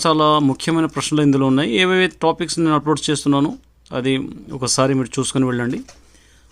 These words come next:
ఆ, ఇప్పుడు రివిజన్ టెస్ట్ పేపర్ ఒకటి అని ఉంది, ఇందులో బరస్తే బాదల్, ఈద్‌గా, మాబుజే ఆనే దో, లోక్‌గీత్, ఉపవాచకంలో శాంతికి రాహమే హమ్ సబ్ హై ఏక్ హై. ఈ మూడు, ఈ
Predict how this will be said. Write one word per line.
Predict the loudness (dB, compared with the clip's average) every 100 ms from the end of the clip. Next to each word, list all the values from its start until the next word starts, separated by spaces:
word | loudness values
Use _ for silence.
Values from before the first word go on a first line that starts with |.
| -4
ఆ, | -2 -2 -6 -12 -18 -12
ఇప్పుడు | -2 0 2
రివిజన్ | 0 -2 -2
టెస్ట్ | -2 -2 -6
పేపర్ | -4 -4 -4
ఒకటి | -4 0
అని | 2 2 4
ఉంది, | 2 0 -2 -2
ఇందులో | 0 0 0 -8 _ _ _ _ _ -6
బరస్తే | 0 0 0 0 2
బాదల్, | 2 0 -4 -6 -2
ఈద్‌గా, | 0 2 2 0 0 0
మాబుజే | 2 0 0 2
ఆనే | 2 2
దో, | -2 -4 -12 _ _ -18 -8 2 4
లోక్‌గీత్, | 4 2 0 0 -4 -6
ఉపవాచకంలో | 0 2 0 -2 0 0 -2 -8 _ _ _ _ _ _ -16
శాంతికి | -4 -2 0 -2 -2 0
రాహమే | 2 2 0 -4 -6
హమ్ | -4 -2 -2
సబ్ | -2 -2
హై | -6 -6 _ -20 -10 -2
ఏక్ | -2 -2
హై. | -10 -14 _ -10 -4
ఈ | -2 -2 -2 0
మూడు, | 2 4 4 2 0 -10 -20 _ _ -14 -12 -6
ఈ | -2